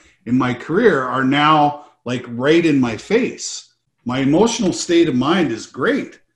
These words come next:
but now I'm dealing with the physical trauma, you know, that happened as an athlete.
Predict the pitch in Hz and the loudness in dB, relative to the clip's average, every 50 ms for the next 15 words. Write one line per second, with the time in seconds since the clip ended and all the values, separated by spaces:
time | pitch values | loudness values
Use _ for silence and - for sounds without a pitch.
0 | _ _ _ _ _ _ _ _ _ _ _ - 120 120 139 151 170 170 160 143 | _ _ _ _ _ _ _ _ _ _ _ -6 -4 0 2 4 4 4 4 2
1 | 131 151 156 156 151 147 147 139 - - 117 - - - 156 170 185 180 - 143 | 2 2 2 4 2 2 0 -2 -4 -8 -16 -16 -10 -8 -6 -4 -4 -4 -4 -6
2 | 139 123 - - 135 120 117 123 123 120 120 117 123 120 - _ _ _ _ _ | -8 -10 -8 -8 -8 -6 -4 -2 -2 -2 -2 -2 -6 -10 -16 _ _ _ _ _
3 | _ _ _ _ 117 110 104 101 107 110 104 95 - 120 120 120 - 127 113 110 | _ _ _ _ -12 -12 -12 -12 -12 -12 -14 -10 -6 -6 -6 -4 -4 -6 -8 -8
4 | 98 98 - _ _ _ _ _ _ 113 110 101 101 98 104 123 160 196 - - | -8 -10 -14 _ _ _ _ _ _ -14 -14 -12 -12 -8 -6 -4 -4 -4 -6 -8
5 | 95 87 82 - | -14 -20 -20 -20